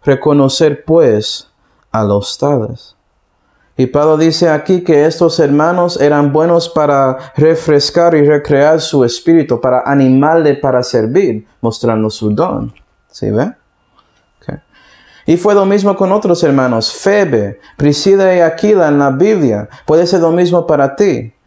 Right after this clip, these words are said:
Estás escuchando a los hermanos que siguieron a Dios, cuando e-, ellos te vean creciendo en la fe y todo, ellos dicen: "Vea, hermano, yo sé que tienes un don con esto".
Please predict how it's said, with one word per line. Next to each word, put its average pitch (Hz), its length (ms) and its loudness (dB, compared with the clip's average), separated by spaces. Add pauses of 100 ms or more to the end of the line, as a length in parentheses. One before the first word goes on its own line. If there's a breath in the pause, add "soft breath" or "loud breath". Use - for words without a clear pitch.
(200)
Estás 156 260 -2
escuchando 175 520 0
a 175 40 2
los 170 180 2
hermanos 170 440 0
que 165 100 0
siguieron 165 400 2
a 160 80 2
Dios, 170 420 0
cuando 143 320 0
e-, 156 200 2
ellos 156 340 0
te 147 140 0
vean 160 320 0
creciendo 156 500 0
en 156 100 0
la 147 120 0
fe 160 260 0
y 147 80 -4
todo, 165 460 0 (340 soft breath)
ellos 143 260 0
dicen: 156 520 -2
"Vea, 135 320 0
hermano, 127 400 0
yo 117 100 -2
sé 139 180 -4
que 139 120 -2
tienes 135 360 -2
un 120 120 0
don 123 160 0
con 113 200 -4
esto". 143 340 -8